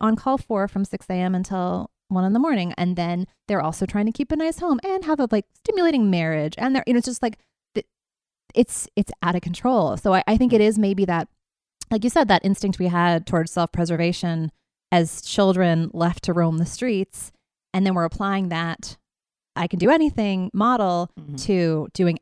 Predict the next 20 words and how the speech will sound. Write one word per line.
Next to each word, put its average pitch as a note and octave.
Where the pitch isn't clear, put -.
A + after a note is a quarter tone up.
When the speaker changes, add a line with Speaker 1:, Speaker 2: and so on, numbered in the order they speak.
Speaker 1:
everything. F3
And F3
it -
just, -
I F#3+
think F3
a E3
lot D#3+
of E3
women E3+
I D3+
talk -
to -
are, D3+
like, -
close E3+
to -
the D#3+
breaking -
point. -